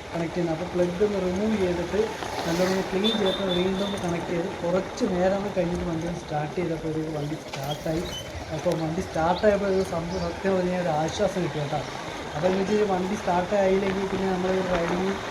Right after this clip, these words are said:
ക്യാൻസൽ ആവുമോ ഇല്ലയോ എന്ന് വെച്ചൊരു പേടിയുണ്ടായിരുന്നു. അപ്പോൾ എന്തെങ്കിലും വണ്ടി സ്റ്റാർട്ടായി. ഈ സ്റ്റാർട്ടായതിനെ പുറത്ത് നമ്മൾ വണ്ടിയിൽ മുന്നോട്ട് പോകുമ്പോഴത്തേക്കും ഇഷ്യൂ വരുമെന്നൊരു ടെൻഷനും ഉണ്ടായിരുന്നു. അപ്പോൾ നമ്മൾ അതൊന്നും നോക്കിയില്ല,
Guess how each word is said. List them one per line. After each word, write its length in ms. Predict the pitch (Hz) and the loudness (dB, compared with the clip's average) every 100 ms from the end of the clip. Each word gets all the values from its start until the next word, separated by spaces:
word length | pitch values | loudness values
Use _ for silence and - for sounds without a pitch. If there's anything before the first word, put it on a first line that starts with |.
| - - | -6 -4
ക്യാൻസൽ 360 | 175 175 170 196 | 0 0 2 2
ആവുമോ 160 | 180 185 | 4 4
ഇല്ലയോ 200 | 175 190 | 2 2
എന്ന് 100 | 190 185 | 2 0
വെച്ചൊരു 340 | 180 175 175 170 | 0 -2 0 0
പേടിയുണ്ടായിരുന്നു. 760 | 165 190 208 165 160 156 180 214 - - - | 2 4 2 2 -2 0 -2 -2 -6 -6 -4
അപ്പോൾ 140 | - 165 | -2 -2
എന്തെങ്കിലും 320 | 160 170 180 170 | 0 0 0 0
വണ്ടി 180 | 170 180 | -2 -2
സ്റ്റാർട്ടായി. 520 | - 160 165 180 175 226 - - 185 | 0 0 0 0 -2 -2 -6 -2 0
ഈ 40 | 190 | 0
സ്റ്റാർട്ടായതിനെ 580 | 185 170 175 208 214 214 | 2 2 2 2 2 2
പുറത്ത് 360 | 202 196 - 214 214 - 185 | 0 0 4 6 6 4 -4
നമ്മൾ 180 | 180 196 | -4 0
വണ്ടിയിൽ 280 | 190 180 190 190 | 0 0 0 0
മുന്നോട്ട് 300 | 180 185 180 | -2 -2 -2
പോകുമ്പോഴത്തേക്കും 680 | 196 185 185 180 180 180 170 | -4 -4 -4 -4 -2 -2 -2
ഇഷ്യൂ 200 | 170 196 | -4 -2
വരുമെന്നൊരു 500 | 170 180 175 175 175 185 - - - | -2 -2 -2 -2 -2 -4 -6 -10 -2
ടെൻഷനും 420 | 165 170 - 196 160 | 0 0 -2 -2 -2
ഉണ്ടായിരുന്നു. 320 | 143 135 131 - | -2 -4 -6 -10
അപ്പോൾ 140 | - 165 | -6 -2
നമ്മൾ 140 | 165 170 | 0 0
അതൊന്നും 260 | 160 190 214 185 | 0 -4 -4 -4
നോക്കിയില്ല, 380 | 165 175 226 185 | -2 -2 0 0